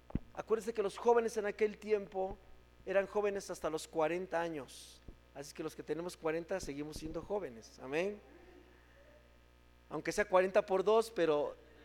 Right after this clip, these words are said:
seguimos siendo jóvenes. Y un día David ordenó y dijo: "Este niño del que le estoy hablando, Mefiboset,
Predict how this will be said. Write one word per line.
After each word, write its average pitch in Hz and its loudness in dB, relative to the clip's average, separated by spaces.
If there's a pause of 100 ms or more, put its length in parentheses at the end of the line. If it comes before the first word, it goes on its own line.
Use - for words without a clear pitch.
seguimos 185 -2
siendo 220 2
jóvenes. 214 4 (1800)
Y 202 2
un 320 6
día 285 10 (120)
David 247 8 (560)
ordenó 247 10
y 240 2
dijo: 208 2 (920)
"Este 320 4
niño 330 4
del 247 6
que 240 0
le 233 4
estoy 294 0
hablando, 220 6
Mefiboset, 247 2